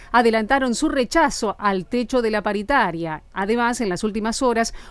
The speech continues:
un decreto presidencial impactó de lleno en el gremio mayoritario de los maestros, cetera.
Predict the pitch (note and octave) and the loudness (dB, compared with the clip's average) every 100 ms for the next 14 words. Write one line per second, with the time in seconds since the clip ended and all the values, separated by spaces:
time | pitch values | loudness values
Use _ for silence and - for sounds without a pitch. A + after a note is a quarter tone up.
0 | - A#3+ B3 C4 B3+ A3+ A3 A3+ A3 - | 0 0 2 0 0 0 -2 -2 0 0
1 | B3+ A3+ G#3 - F3+ A#3 F3+ B3 C4+ G#3 | 0 0 -2 -2 -2 0 0 0 0 -2
2 | F#3+ G3 A#3 A#3 G3 F#3 G3 G#3 A#3 G3 | -4 -2 -2 -2 -2 -2 -2 0 0 0
3 | G#3+ A3 A#3 A3+ A#3+ A3+ - - A3 - | 0 0 -2 -2 -2 -4 -6 0 2 2
4 | D4 F#3+ E3 | 0 0 -2